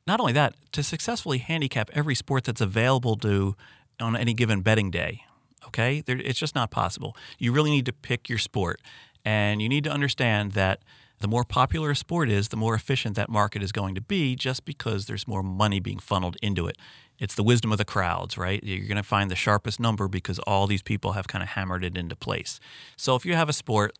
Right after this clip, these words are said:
I'll use the example of the W N B A, which doesn't have a huge following. Uh, there is a good chance you can find information on the W N B A that's not out there elsewhere. I think Spanky had an angle that he talked about. I, I don't, I don't remember, but, um,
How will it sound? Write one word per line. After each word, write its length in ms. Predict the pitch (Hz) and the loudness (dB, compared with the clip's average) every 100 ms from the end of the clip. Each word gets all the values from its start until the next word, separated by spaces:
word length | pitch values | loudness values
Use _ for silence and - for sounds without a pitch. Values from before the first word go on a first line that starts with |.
| _ | _
I'll 160 | 104 104 | -4 0
use 180 | 104 98 | 0 0
the 80 | |
example 360 | 95 92 87 95 | -2 -2 -4 -4
of 40 | |
the 60 | 90 | -2
W 300 | 101 113 107 | 0 2 2
N 100 | 95 | 2
B 180 | 95 92 | 2 0
A, 160 | 85 | -2
which 240 | 95 95 - - | -2 -4 -4 -2
doesn't 260 | 104 110 | -2 0
have 140 | 104 104 | -2 -4
a 60 | |
huge 260 | 101 104 101 | -4 -6 -4
following. 460 | 107 95 98 98 101 - - - _ | -2 -4 -4 -8 -10 -18 -20 -20 _
Uh, 220 | - 98 101 | -2 0 2
there 140 | 127 | 4
is 80 | 147 | 2
a 60 | |
good 180 | 160 170 | 2 0
chance 560 | 165 120 98 113 - - _ - - | 2 2 2 2 -4 -10 _ -18 0
you 160 | 117 | 2
can 180 | 131 131 | 2 0
find 440 | - 110 101 98 | 0 2 2 0
information 580 | - 113 - 113 101 - | -2 -4 0 2 2 0
on 80 | 104 | -2
the 80 | 101 | 2
W 280 | 98 101 98 | 2 4 2
N 100 | 101 | 2
B 160 | 101 | 2
A 100 | 92 | 2
that's 160 | 95 98 | 0 -2
not 140 | 92 | -2
out 160 | 90 90 | -2 -2
there 160 | 95 | 0
elsewhere. 400 | 95 90 - 50 - - - - | 0 0 -2 -6 -6 -14 -20 -10
I 60 | |
think 180 | - 107 | -4 -4
Spanky 380 | - 107 101 110 | -2 0 0 0
had 160 | 110 107 | 2 2
an 100 | 104 | 2
angle 440 | 107 107 110 107 | 2 4 4 4
that 120 | 101 | 4
he 60 | 104 | 2
talked 300 | 127 120 117 | 6 6 8
about. 360 | 113 110 110 | 6 8 8
I, 220 | 110 113 117 | 8 6 6
I 380 | - - - | 4 4 4
don't, 220 | 185 170 147 | 6 4 6
I 80 | 131 | 6
don't 100 | - | 6
remember, 320 | 107 92 87 | 6 6 6
but, 220 | 120 - - 147 - - | 4 2 0 2 2 4
um, 400 | 127 117 117 110 | 6 8 6 4